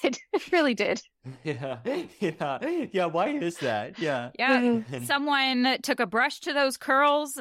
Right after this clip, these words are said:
Speaker 3: and they should be stabbed to death for that.
Speaker 1: <laughs> Ugh.
Speaker 2: <laughs>
Speaker 3: This must have been a really
Speaker 2: Um,
Speaker 3: fun change of pace, though, for her. Being just, like, ditzy and airhead and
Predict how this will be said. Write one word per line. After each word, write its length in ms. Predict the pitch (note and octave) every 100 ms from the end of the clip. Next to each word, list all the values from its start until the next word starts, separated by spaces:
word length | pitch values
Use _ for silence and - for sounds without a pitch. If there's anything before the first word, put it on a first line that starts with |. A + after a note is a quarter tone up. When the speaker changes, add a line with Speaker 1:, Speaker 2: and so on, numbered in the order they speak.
| -
Speaker 3:
and 280 | F#3+ F#3 F3
they 80 | F3+
should 220 | - E3+
be 460 | E3+ E3+ D#3+ D#3 D#3 _
stabbed 680 | - - F#3 G3 G#3 G#3 -
to 80 | -
death 220 | F#3+ E3+ E3+
for 160 | -
that. 300 | D3+ C#3+ C#3+ - _ _ _ _
Speaker 1:
<laughs> 20 | - A3+ C4 - - - _ _ _ _ _ - - - - _ _ _ - -
Ugh. 220 | E3 F#3 -
Speaker 2:
<laughs> 240 | B3 A#3 - _ D3+ D#3 D#3 _ _ A3 A#3+ _
Speaker 3:
This 160 | - F4+
must 180 | A#4+ A#4+
have 100 | A#4
been 140 | A4 G#4
a 40 |
really 200 | D4 C#4+
Speaker 2:
Um, 60 | C#4
Speaker 3:
fun 180 | C#4
change 240 | B3 B3+ A#3
of 120 | A3+
pace, 280 | A3 F3+ -
though, 300 | - - G#3 _
for 160 | - E3
her. 320 | - - - _ _
Being 280 | - F#3+ G3
just, 200 | F#3+ G3
like, 300 | F#3 F3+ E3+ - _ -
ditzy 420 | G3+ - G3 F3
and 100 | E3+
airhead 680 | F3+ E3+ F3+ F#3+ E3+ D#3+ D#3
and 300 | D#3 D3+ D3